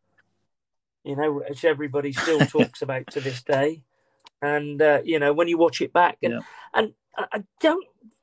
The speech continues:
Speaker 1: when I watch it back, you watch the rerun of Bomber and Chris Holder going toe to toe, 'cause I still think to this day,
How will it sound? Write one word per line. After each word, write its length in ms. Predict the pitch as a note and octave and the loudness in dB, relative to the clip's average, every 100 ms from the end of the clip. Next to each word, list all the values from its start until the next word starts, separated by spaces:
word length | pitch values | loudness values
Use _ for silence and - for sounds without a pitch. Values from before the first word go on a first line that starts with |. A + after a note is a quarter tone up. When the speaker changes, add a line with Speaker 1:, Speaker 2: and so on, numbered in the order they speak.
| _ _ _ _ - | _ _ _ _ -6
Speaker 1:
when 200 | A#3 D4 | 2 4
I 140 | E4+ D#4+ | 6 6
watch 260 | C#4 - | 4 4
it 160 | A#3 - | -2 2
back, 300 | F#3 D#3 - _ _ _ _ _ _ | 2 2 -6 _ _ _ _ _ _
you 140 | G#3+ | -10
watch 260 | A#3+ D#4 - | -4 -4 -6
the 80 | C4 | -8
rerun 680 | A3+ C4 B3 G3+ D#3 B2 A2+ A#2+ _ _ _ _ _ _ _ _ F3 | -6 -4 -4 -2 -2 -4 -18 -20 _ _ _ _ _ _ _ _ -10
of 180 | C3+ - | -6 0
Bomber 420 | G3+ F#3+ E3 - - | 0 0 -4 -4 -10
and 100 | D#3 | -10
Chris 320 | G3+ F#3+ - | -8 -8 -6
Holder 400 | - F#3 F3 C#3 | -2 0 0 -2
going 380 | B2 D#3 D#3 C#3 | 0 -2 -4 -4
toe 200 | E3+ D3+ | -2 -2
to 140 | - | -4
toe, 160 | F3+ E3 | -4 0
'cause 120 | G#3+ | 0
I 120 | G3+ | 0
still 240 | - A#3+ | 2 2
think 280 | A3 G#3+ G3 | 2 0 -2
to 80 | D#3 | -12
this 140 | D#3 | -16
day, 380 | - F#3 C3+ A2+ | -6 -6 -6 -10